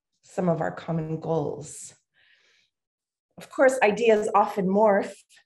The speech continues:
when they're applied. So when Janet and I began to make a list of artists whose work we love, uh, things shifted.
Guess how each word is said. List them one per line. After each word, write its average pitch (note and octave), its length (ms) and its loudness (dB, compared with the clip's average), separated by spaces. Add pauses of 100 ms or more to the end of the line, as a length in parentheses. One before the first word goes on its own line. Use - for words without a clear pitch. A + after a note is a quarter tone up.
(140)
when F#3+ 160 -6
they're F3 160 -2
applied. F#3 720 -2 (440)
So G#3+ 560 2
when G#3 220 0
Janet G#3 360 -2
and G3+ 200 -6
I F#3+ 160 -2
began F#3 340 -6
to G3 100 -12
make F3+ 180 -4
a F3+ 60 -6
list G3+ 460 -2
of F3+ 180 -6
artists F#3 380 -4
whose F#3+ 200 -10
work A#3 320 0
we G3 120 -2
love, F3+ 540 2 (600)
uh, E3+ 180 -2
things F#3 340 -10
shifted. F3+ 520 -4